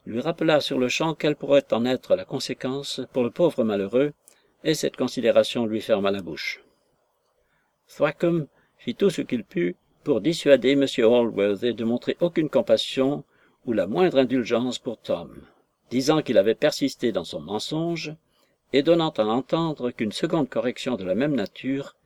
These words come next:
éclaircirait probablement la vérité du fait. Mais Monsieur Allworthy refusa absolument de consentir à cette expérience.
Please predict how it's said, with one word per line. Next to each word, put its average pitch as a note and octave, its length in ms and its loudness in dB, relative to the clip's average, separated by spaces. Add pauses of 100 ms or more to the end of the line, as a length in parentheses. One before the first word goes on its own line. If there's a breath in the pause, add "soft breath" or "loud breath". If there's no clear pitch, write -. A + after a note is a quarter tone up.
(340)
éclaircirait - 680 -2
probablement A2 580 4
la G#2+ 100 0
vérité G2 340 -8
du F#2+ 120 -8
fait. - 400 -12 (1200)
Mais A2+ 240 0
Monsieur G#2+ 340 -2
Allworthy F#2+ 720 2
refusa A2+ 600 -2
absolument A2+ 640 -2
de G#2+ 80 0
consentir A2 600 -4
à G#2 60 2
cette G#2+ 240 -2
expérience. F#2+ 840 -6